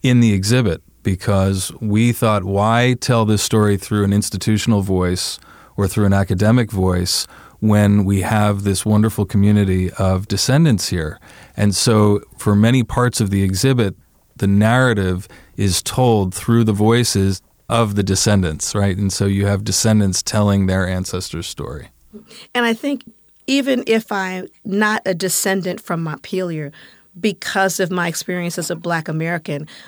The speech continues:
Speaker 2: I can come and I can have a connection and I can relate, and it can perhaps give me an understanding. And that's what I think an important contribution is of what is happening here, and that as new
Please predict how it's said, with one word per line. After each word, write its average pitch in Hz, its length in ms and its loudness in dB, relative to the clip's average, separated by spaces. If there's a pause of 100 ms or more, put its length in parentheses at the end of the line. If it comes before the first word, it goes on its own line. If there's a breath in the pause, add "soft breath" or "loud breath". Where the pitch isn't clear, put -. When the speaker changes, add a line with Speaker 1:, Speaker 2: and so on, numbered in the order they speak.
Speaker 2:
I 165 160 -4
can 160 220 -6
come 170 360 -4
and 160 100 -4
I 160 120 -4
can 165 180 -6
have 170 240 -4
a 160 60 -8
connection 170 560 -6
and 160 100 -4
I 156 140 -6
can 160 180 -8
relate, 160 460 -6 (260 loud breath)
and 170 140 -4
it 160 80 -6
can 175 120 -8
perhaps 165 360 -6
give 175 120 -4
me 165 140 -4
an 160 60 -4
understanding. 156 680 -6 (280 loud breath)
And 175 160 -4
that's 175 340 -4
what 175 220 -4
I 165 40 -2
think 165 200 -6
an 160 80 -2
important 160 340 -6
contribution 160 720 -8
is 165 360 -8 (100)
of 156 180 -8
what 165 220 -4
is 156 100 -6
happening 170 500 -6
here, 160 320 -10 (340 loud breath)
and 180 160 -6
that 175 100 -2
as 175 200 -4
new 185 360 -6